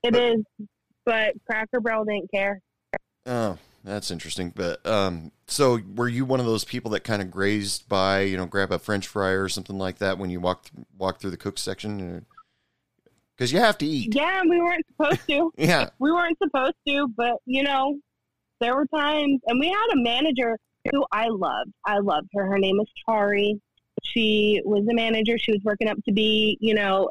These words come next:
Speaker 1: a general manager. And there were nights that she knew we all worked so hard.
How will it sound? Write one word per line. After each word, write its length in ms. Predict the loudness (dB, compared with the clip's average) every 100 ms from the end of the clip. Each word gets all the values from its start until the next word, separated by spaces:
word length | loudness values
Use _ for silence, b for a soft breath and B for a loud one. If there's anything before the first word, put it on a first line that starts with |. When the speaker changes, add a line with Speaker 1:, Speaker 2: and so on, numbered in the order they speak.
| 2
Speaker 1:
a 40 |
general 340 | 2 2 2
manager. 520 | 2 2 0 0 -2 -4 _ _ _ _ _ _ _ _ _ -6
And 560 | 0 0 2 2 2 0 -2
there 200 | 0 2
were 120 | 4
nights 420 | 4 2 2 -2 -6 -6
that 100 | -6 -6
she 180 | -4 0
knew 300 | 2 4 4
we 140 | 4 2
all 180 | 2 2
worked 240 | 0 -2 _ _ -2
so 220 | 0 0
hard. 460 | 0 0 0 -2